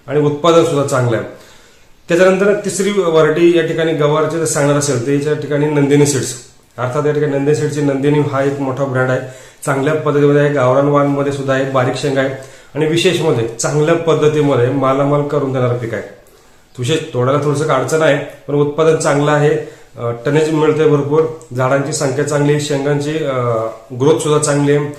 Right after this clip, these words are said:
आणि खोडापासून शेंगा या ठिकाणी बघायला मिळतात. आणि विशेष म्हणजे बाजारभाव सुद्धा आपल्याला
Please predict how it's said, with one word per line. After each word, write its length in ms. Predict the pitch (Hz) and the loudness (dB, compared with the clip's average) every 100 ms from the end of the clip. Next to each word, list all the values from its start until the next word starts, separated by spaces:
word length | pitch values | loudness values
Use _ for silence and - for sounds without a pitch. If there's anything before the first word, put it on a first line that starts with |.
| - - | -16 -8
आणि 120 | 143 147 | -6 -2
खोडापासून 460 | 147 151 160 156 151 | 2 2 2 -2 -2
शेंगा 240 | 156 135 | -2 0
या 80 | 139 | 0
ठिकाणी 300 | 131 135 135 | 0 0 0
बघायला 360 | 143 131 123 117 | 2 2 2 2
मिळतात. 280 | 110 104 98 - - - - - | 0 -4 -10 -14 -20 -20 -16 -6
आणि 100 | 143 | -4
विशेष 260 | 165 170 | -2 -2
म्हणजे 180 | 170 165 | -2 0
बाजारभाव 480 | 139 135 131 151 156 | 2 2 2 0 0
सुद्धा 260 | 151 143 | 0 2
आपल्याला 420 | 139 131 123 120 | 2 2 0 -2